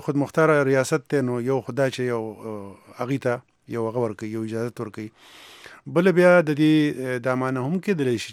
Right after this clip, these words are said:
چې، آه، اس-، د خواجه آصف د وینا له مخه چې موږ خو څه نه کول غواړو، خو تاسو یې راته و-، م، په ګوته کوئ، نو بس بیا به، آه، موږ به په هغې باندې به، یعنې عمل درآمد کوو.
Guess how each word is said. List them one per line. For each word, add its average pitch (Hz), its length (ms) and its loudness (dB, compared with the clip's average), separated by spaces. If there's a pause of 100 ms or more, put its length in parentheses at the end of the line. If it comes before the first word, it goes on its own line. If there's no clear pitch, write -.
چې، 117 120 -4 (1000)
آه، 110 600 -12 (1300)
اس-، - 240 -10
د 127 80 -6
خواجه 123 320 -4
آصف - 300 -6
د 143 40 -6 (380)
وینا 123 520 -6
له 123 140 -10
مخه 123 300 -10 (500)
چې 127 380 -6
موږ 156 420 4
خو 127 80 -6
څه - 160 -4
نه 156 60 2
کول 233 180 6
غواړو، 233 300 8
خو 185 80 6
تاسو 170 260 8
یې 151 80 8
راته 139 160 4
و-، 151 240 2
م، 135 400 -8
په 123 100 -4
ګوته 131 220 -2
کوئ، 160 200 4
نو 165 80 6
بس 131 120 2
بیا 127 120 2
به، 117 140 -2
آه، 110 400 -8
موږ 120 140 -8
به 113 60 -6 (380)
په 110 100 -8
هغې 107 160 -10
باندې 107 240 -12
به، 101 60 -16
یعنې 110 340 -16
عمل 110 160 -10 (340)
درآمد 113 320 -10
کوو. 160 200 -10